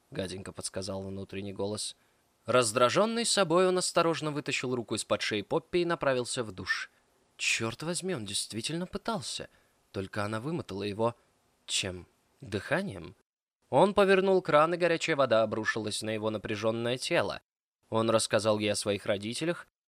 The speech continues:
и это заставило чувствовать себя уязвимым. Каким-то образом она выкачивала из него информацию. Если он не будет осторожен, он увязнет во всём этом ещё до того, как поймёт. А что насчёт её истории? Боже,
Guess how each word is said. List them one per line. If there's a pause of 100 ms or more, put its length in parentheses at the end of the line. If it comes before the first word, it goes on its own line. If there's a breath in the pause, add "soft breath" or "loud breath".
(100)
и
это
заставило
чувствовать
себя (340)
уязвимым. (440)
Каким-то
образом
она
выкачивала
из
него
информацию. (400)
Если
он
не
будет
осторожен,
он
увязнет
во
всём
этом
ещё
до
того,
как
поймёт. (500)
А
что
насчёт
её
истории? (280)
Боже,